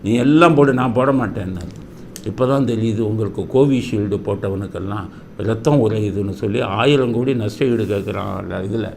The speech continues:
லண்டன்ல, பிரிட்டன்ல. "தடுப்பூசி போட்டவன்லாம் மாட்டினான்னு" சொல்லி ஒரு இது வருது.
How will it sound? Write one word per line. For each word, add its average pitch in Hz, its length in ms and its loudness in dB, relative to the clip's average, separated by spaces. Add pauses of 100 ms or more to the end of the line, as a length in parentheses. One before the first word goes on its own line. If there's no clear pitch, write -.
லண்டன்ல, 98 460 -4 (520)
பிரிட்டன்ல. 113 460 0 (1400)
"தடுப்பூசி 123 520 2
போட்டவன்லாம் 113 600 -2 (100)
மாட்டினான்னு" 107 420 -4
சொல்லி 113 280 -6
ஒரு 117 240 -4
இது 113 200 -6
வருது. 80 200 -10